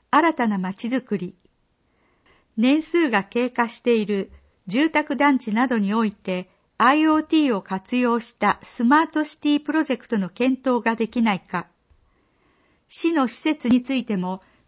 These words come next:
市営住宅の再編など、既存のストックを有効活用していく視点も大事である。まとめ。今回の議論の中で、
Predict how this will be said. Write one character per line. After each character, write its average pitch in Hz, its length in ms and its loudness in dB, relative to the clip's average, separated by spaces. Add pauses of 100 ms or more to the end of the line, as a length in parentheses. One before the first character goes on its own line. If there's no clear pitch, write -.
市 - 260 -2
営 320 180 4
住 320 220 2
宅 214 240 -6
の 185 160 -4
再 269 320 -2
編 254 320 2
な 254 140 2
ど、 185 180 -4 (420)
既 - 140 -4
存 302 200 4
の 302 180 0
ス - 80 -18
ト 302 160 -2
ッ 294 60 -8
ク 208 220 -2
を 175 120 -2
有 269 240 2
効 220 240 0
活 311 260 -2
用 208 160 0
し - 80 -12
て - 160 -4
い 185 80 -4
く 180 160 -6
視 - 160 -16
点 247 260 4
も 226 280 0
大 208 320 0
事 294 120 -2
で 196 140 -2
あ 180 100 -2
る。 185 200 -14 (1600)
ま 214 160 2
と 254 160 0
め。 240 260 0 (800)
今 330 200 4
回 254 240 4
の 202 120 0
議 226 160 0
論 269 180 4
の 202 100 0
中 214 300 -2
で、 190 220 -4